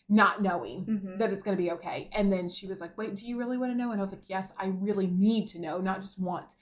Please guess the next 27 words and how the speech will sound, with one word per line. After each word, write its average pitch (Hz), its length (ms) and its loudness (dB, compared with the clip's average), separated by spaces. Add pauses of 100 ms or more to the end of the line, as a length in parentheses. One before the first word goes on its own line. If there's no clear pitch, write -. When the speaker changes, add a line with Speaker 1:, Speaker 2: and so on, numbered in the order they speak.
(460)
Speaker 1:
Um, 185 340 0 (140)
and 214 200 6
then 185 160 2
she - 200 -10
said 160 240 -10
yes. - 380 -8
And 175 320 -4 (600)
so 208 140 -10
then 175 140 -4
I 165 60 -6
was 170 100 -10
like, 180 100 -10
"Okay, 190 160 -6
okay, - 580 -18
I - 40 -20
can, - 160 -20 (200)
I - 100 -20
can - 100 -20
wait - 180 -18
till - 140 -20
this - 180 -20
Speaker 2:
I 214 100 -8
Speaker 1:
book - 100 -10
Speaker 2:
can 240 140 0
make 220 120 0
Speaker 1:
finishes." 190 200 -6
Speaker 2:
it. - 60 -16